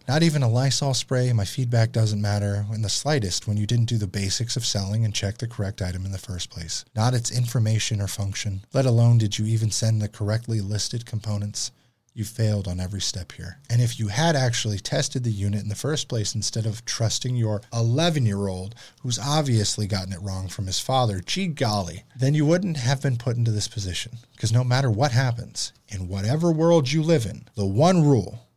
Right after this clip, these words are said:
that eBay has, post the correct item. Used or not, auction or buy it now. That's the only rule. So don't be mad at me for your shortcomings here.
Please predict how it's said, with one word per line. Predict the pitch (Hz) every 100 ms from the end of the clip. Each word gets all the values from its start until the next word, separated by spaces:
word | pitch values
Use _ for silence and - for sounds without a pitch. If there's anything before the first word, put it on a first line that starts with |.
| _ -
that | 98
eBay | 110 123 127
has, | 113 95 - - - _ _ _ _
post | _ 110 101 -
the |
correct | 117 98 90 85
item. | 82 -
Used | 101 143 -
or | 147
not, | 147 120 - _ -
auction | 120 120 - 123
or |
buy | 101 95 107
it | 107
now. | 87 110 - _
That's | 123 110 -
the | 101
only | 87 95 95 95 95 - -
rule. | 127 _ _ _ _ _ - - - - - _ -
So | -
don't | 113 135 160
be | 160
mad | 139 147
at | 139
me | 104 98 107 -
for | -
your | 98 107
shortcomings | 110 101 - 90 90 -
here. | 110